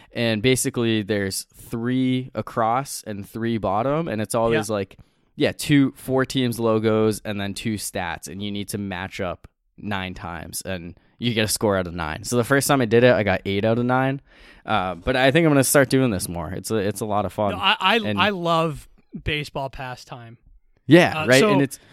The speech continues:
Speaker 1: you can
Speaker 2: so,
Speaker 1: use,
Speaker 2: like,
Speaker 1: like, historic players, too, which is
Speaker 2: one
Speaker 1: cool.
Speaker 2: thing I forgot to mention about my trip to Canada, I
Speaker 1: Mm-hmm.
Speaker 2: also went to the Hockey Hall of Fame.
Speaker 1: Oh, yeah, you can
Speaker 2: Uh,
Speaker 1: talk about it now if you want.
Speaker 2: uh,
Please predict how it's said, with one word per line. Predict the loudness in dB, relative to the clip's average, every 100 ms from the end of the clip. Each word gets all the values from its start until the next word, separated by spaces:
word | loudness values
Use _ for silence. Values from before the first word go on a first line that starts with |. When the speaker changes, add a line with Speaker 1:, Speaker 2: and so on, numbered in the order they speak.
| _ _ _
Speaker 1:
you | 2 4
can | 4
Speaker 2:
so, | 2
Speaker 1:
use, | 2 2
Speaker 2:
like, | 2
Speaker 1:
like, | 0
historic | -4 -6 -4 -2 -4 -4
players, | -6 -6 -10 -12
too, | -8 -8 -10 -14
which | -14 -12
is | -12 -6
Speaker 2:
one | -4
Speaker 1:
cool. | -2
Speaker 2:
thing | -4
I | -2
forgot | -4 -4
to |
mention | -6 -6 -6 -6
about | -6 -6
my | -8 -10 -14
trip | -14 -12
to | -14
Canada, | -12 -12 -12 -14 -16 _ _ -10
I |
Speaker 1:
Mm-hmm. | -6
Speaker 2:
also | -4 -4
went | -6 -6
to | -8
the | -10 -10 -14 -14
Hockey | -12 -10 -10 -8
Hall | -8 -10
of | -10
Fame. | -10 -10 -10 _ _ _ -6
Speaker 1:
Oh, | -4
yeah, | -4
you | -4
can | -6 -6
Speaker 2:
Uh, |
Speaker 1:
talk | -6
about | -6 -8
it |
now | -8
if | -8
you | -10
want. | -10 -12 -12
Speaker 2:
uh, | -8 -4 -4 -4 -6